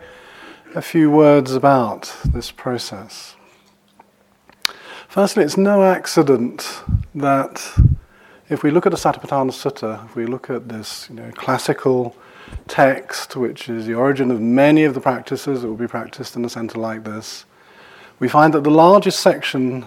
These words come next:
in the whole of the text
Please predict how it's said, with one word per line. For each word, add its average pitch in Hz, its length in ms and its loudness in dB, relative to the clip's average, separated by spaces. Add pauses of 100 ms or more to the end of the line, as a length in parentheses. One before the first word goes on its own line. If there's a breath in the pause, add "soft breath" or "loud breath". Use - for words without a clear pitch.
in 135 220 -2
the 131 80 -2
whole 156 840 6 (240 loud breath)
of 123 200 -6
the 131 80 -8
text - 680 -6